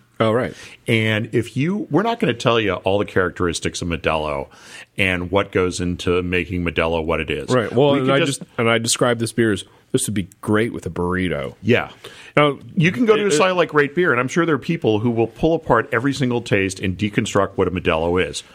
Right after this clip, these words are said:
Speaker 2: We don't do that. That's not our skill set. That's not our expertise.
Speaker 1: It's not what I'm, well, I'm not, I'm not interested in that. So, and, uh, you have a story about Nils.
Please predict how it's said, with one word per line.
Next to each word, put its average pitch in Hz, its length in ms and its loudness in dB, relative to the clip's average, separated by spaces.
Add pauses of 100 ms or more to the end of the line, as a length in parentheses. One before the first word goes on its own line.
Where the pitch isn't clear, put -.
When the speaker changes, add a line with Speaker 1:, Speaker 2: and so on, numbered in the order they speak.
(120)
Speaker 2:
We 123 120 2
don't 165 160 0
do 110 120 0
that. 98 260 0 (220)
That's 104 300 0
not 95 120 4
our 87 100 -2
skill 92 280 -2
set. 82 320 -4
That's 90 240 0
not 95 180 2
our 87 140 0
expertise. - 640 -8
Speaker 1:
It's - 180 -10
not 117 160 0
what 104 120 0
I'm, 101 240 -4
well, 170 240 0
I'm 156 80 0
not, 156 200 0
I'm 143 160 2
not 147 180 0
interested 131 420 -4
in 87 80 -2
that. 82 240 -6
So, 104 320 0 (760)
and, 101 380 0
uh, 92 220 -2 (760)
you 156 100 6
have 151 100 0
a 135 40 -4
story 95 540 -2 (100)
about 92 320 0
Nils. 101 580 -4